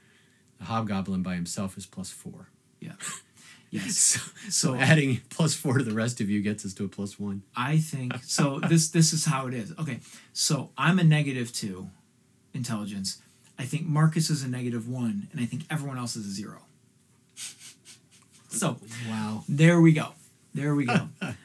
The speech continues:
Speaker 2: Um, there was something else I was gonna say that wasn't really,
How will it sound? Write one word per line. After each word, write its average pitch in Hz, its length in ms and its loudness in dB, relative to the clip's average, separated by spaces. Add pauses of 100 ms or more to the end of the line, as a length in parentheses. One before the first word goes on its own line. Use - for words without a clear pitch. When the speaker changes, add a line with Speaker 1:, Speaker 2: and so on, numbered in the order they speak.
(240)
Speaker 2:
Um, 139 380 -4 (460)
there 170 80 4
was 160 100 4
something 233 240 2
else 175 180 0
I 160 40 2
was 139 120 -2
gonna 131 200 -4
say 127 840 -2 (240)
that 156 180 -6
wasn't 202 400 2
really, 160 460 2